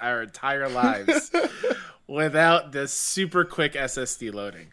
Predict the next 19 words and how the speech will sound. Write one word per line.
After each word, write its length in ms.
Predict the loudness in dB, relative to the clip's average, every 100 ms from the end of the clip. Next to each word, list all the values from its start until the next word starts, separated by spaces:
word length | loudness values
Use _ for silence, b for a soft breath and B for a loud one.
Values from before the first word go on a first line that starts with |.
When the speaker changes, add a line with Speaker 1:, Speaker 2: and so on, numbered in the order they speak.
| -6
Speaker 1:
Like, 200 | -6 -4
it 40 | 4
Speaker 2:
Dude. 160 | 6 6
Speaker 1:
is 160 | 2
super 600 | -2 -2 0 0 2 4
noticeable 600 | 4 2 -2 -4 -4 -2 0
when 200 | 0 -2
you, 160 | -4
like, 240 | -4 -6 -2
pop 260 | -2 -2
in 100 | -2
a 60 | -4
Bloodborne 560 | -2 -4 -4 -4 -4
or 120 | -2 -6
you 140 | -8
pop 320 | -4 -4 -2
in 240 | -4 -6 -6
an 140 | -6
old, 360 | -4 -6 -6